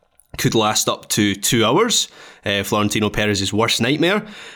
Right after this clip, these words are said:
And so basically the two teams agreed to play ninety minutes, and that was adopted worldwide when the F A set the rules for association football in the country as a whole a few years later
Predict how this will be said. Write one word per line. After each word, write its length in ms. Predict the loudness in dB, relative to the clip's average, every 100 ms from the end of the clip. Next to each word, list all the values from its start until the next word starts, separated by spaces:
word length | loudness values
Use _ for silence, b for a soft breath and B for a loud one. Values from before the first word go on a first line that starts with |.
| B
And 300 | -4 0 0
so 160 | 2 0
basically 400 | 0 0 0 2
the 100 | 2
two 240 | 2 2
teams 380 | 2 2 2 2
agreed 420 | 0 2 2 0
to 80 | -4
play 480 | 0 2 2 2 0
ninety 380 | 0 0 0 0
minutes, 400 | 0 0 -2 -2
and 160 | 0
that 160 | 0 0
was 80 | -2
adopted 460 | 0 -2 -2 -2
worldwide 560 | 0 0 0 0 0 0
when 160 | 0 0
the 120 | 0
F 220 | -2 -2
A 80 | -2
set 360 | 0 0 -2
the 80 | 0
rules 340 | 2 4 2 0
for 380 | 0 0 2 0
association 520 | -2 0 0 -2 -4
football 500 | -2 -2 0 0 0
in 160 | 0 0
the 60 |
country 360 | 0 -4 -2 0
as 120 | 0
a 40 | 0
whole 300 | 2 4 2
a 40 |
few 180 | 0 2
years 280 | 2 2 0
later 400 | -2 0 -4